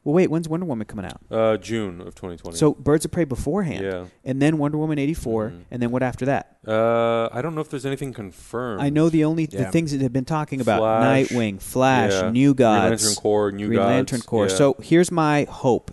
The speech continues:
Speaker 1: is that this next year to two years, while they're working
Speaker 2: And then
Speaker 1: on
Speaker 2: the
Speaker 1: these
Speaker 2: Batman in twenty twenty-one.
Speaker 1: while they're working on these singular movies and Matt Reeves' Batman,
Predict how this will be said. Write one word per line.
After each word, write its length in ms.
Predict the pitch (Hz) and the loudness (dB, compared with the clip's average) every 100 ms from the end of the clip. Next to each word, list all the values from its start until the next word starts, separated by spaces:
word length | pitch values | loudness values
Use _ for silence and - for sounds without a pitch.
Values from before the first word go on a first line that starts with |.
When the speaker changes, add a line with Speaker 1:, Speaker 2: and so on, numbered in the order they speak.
| - | -4
Speaker 1:
is 160 | 117 | 0
that 400 | 120 113 - 110 | 2 2 0 0
this 200 | 123 120 | 0 0
next 380 | 135 135 - - | 0 -2 -2 -8
year 320 | 107 127 143 | -2 2 4
to 140 | 143 - | 2 -6
two 220 | - 127 | -4 -2
years, 520 | 117 120 90 - - - - - - | 0 0 0 -4 -12 -16 -20 -10 0
while 200 | 123 117 | 2 2
they're 300 | 107 127 135 | 4 4 4
working 280 | 131 131 | 0 0
Speaker 2:
And 60 | 120 | 2
then 60 | 135 | 2
Speaker 1:
on 40 | |
Speaker 2:
the 40 | 127 | 2
Speaker 1:
these 280 | 120 123 | 2 2
Speaker 2:
Batman 160 | 117 110 | 2 0
in 80 | 104 | 0
twenty 200 | 117 107 | -4 -6
twenty-one. 480 | 101 90 85 80 78 | -6 -8 -8 -12 -6
Speaker 1:
while 180 | 127 127 | 0 4
they're 120 | 147 | 6
working 280 | 151 - 139 | 4 2 0
on 120 | 139 | 0
these 140 | 135 123 | 0 0
singular 500 | - 143 143 151 151 | 2 2 4 4 4
movies 360 | 131 120 123 | 2 2 0
and 140 | 113 113 | 0 0
Matt 200 | 113 - | -2 0
Reeves' 240 | 127 127 | 0 0
Batman, 480 | - 107 104 98 95 | 0 0 0 -4 -6